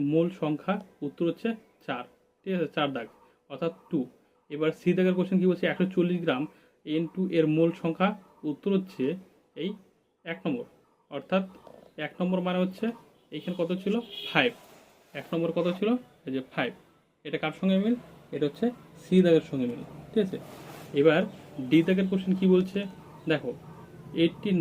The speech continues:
নাইন পয়েন্ট সিক্স লিটার এইচ টু অণুর এর ভর উত্তর হচ্ছে এই তিন দাগ, এইট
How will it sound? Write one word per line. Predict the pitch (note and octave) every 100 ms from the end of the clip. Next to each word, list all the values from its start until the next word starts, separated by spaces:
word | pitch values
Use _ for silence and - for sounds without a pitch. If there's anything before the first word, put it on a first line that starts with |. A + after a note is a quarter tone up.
| D#3
নাইন | D#3 E3 -
পয়েন্ট | - D#3 -
সিক্স | - G3 F#3+ D#3
লিটার | D3+ B2 D3 - - - - - - E3+
এইচ | F#3 -
টু | C3+ A#2+ - - - -
অণুর | D#3 F#3+ F#3+ - - - - - - _ -
এর | D#3 C3+
ভর | - - F3 D#3 - - _ D#3
উত্তর | - F3 F3+
হচ্ছে | - A#3 A#3+ - - _ D3+
এই | F#3+ F#3
তিন | F3 D#3+
দাগ, | A#2+ - -
এইট | E3